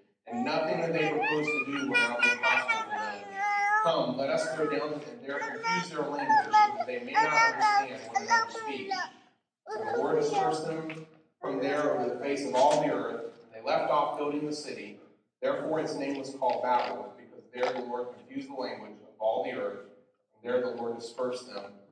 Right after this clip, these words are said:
over the face of all the earth. Let's pray. Lord, thank you so much for letting us come today to your word. We,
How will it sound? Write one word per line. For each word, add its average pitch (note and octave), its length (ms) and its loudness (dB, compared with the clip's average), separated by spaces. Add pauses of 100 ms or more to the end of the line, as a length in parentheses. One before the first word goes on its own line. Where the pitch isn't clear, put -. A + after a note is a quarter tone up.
(120)
over - 220 -10
the G2+ 180 -14
face G2 260 -12
of - 80 -16
all - 200 -10
the F#2+ 80 -18
earth. - 140 -20 (1800)
Let's - 200 -6
pray. - 240 -2 (1900)
Lord, C#3+ 180 -4
thank E3 220 0
you E3 80 -6
so E3 260 -2
much - 280 0
for - 460 -2 (1700)
letting E3+ 340 -2
us - 120 -6
come C#3 260 -6
today - 340 -4
to - 80 -14
your A#2+ 120 -14
word. A2 420 -12 (100)
We, - 300 -10